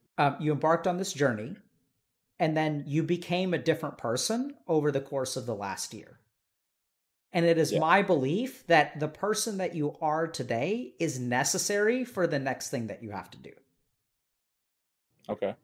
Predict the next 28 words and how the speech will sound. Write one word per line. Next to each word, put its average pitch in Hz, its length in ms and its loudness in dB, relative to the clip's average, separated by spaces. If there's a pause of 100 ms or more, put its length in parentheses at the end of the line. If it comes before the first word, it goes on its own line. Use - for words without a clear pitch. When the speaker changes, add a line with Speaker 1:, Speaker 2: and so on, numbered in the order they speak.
(360)
Speaker 1:
And 165 140 2
that 165 100 4
if 156 160 0
you 175 120 2
had 135 240 0
not 160 360 4
dropped 156 280 2
out 151 140 -2
of 151 60 -6
your 131 120 -4
master's 120 440 -4
program, 110 600 -10 (1120)
you 170 180 4
would 202 160 10
still 208 360 6
have 190 240 4
to 175 80 2
conquer 160 720 4
that 139 340 4
level 180 540 4
before 165 580 6
you 151 200 0
moved 131 340 -4
on 110 220 -2
to - 80 -12
the 98 100 -12
next - 300 -10
one. - 100 -20